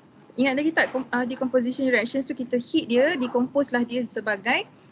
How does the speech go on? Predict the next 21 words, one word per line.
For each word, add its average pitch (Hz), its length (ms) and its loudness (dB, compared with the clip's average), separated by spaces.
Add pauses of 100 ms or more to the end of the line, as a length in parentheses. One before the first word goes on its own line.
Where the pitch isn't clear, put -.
(140)
residu 233 560 -2
dan 226 160 0
juga 220 240 2
gases 214 560 -2
lah. 254 160 0
Ada 208 160 -4
gas, 208 400 -4
ada 214 200 -2
gas 214 280 -2
yang 202 160 0
release 214 320 -2
tu - 80 -6
kan. 269 240 2 (480)
Ah, 185 160 -8
so 302 240 0
re-, 247 320 4
residu 247 480 0
dia 302 240 0
tu 359 240 -2
warna 269 320 2
apa? 190 240 -4